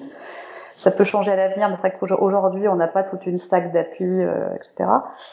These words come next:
Par contre, moi, je vais te parler en tant que développeuse, hein, en tant que <laughs> non Fairphone, non productrice de, de, d'application pour Fairphone.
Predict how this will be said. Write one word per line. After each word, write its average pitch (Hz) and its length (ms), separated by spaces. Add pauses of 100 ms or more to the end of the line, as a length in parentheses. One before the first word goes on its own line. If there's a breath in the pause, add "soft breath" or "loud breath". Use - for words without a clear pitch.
(560 loud breath)
Par 220 220
contre, 247 340
moi, 233 200
je 214 100
vais 202 60
te - 80
parler 208 260
en 208 100
tant 196 220
que 180 60
développeuse, 196 720
hein, 196 180
en 180 140
tant 190 240
que 175 520
<laughs> - 720
non 202 200
Fairphone, 190 720 (880 loud breath)
non 214 100
productrice 214 500
de, 196 80
de, 180 140
d'application 196 540
pour 190 140
Fairphone. 240 400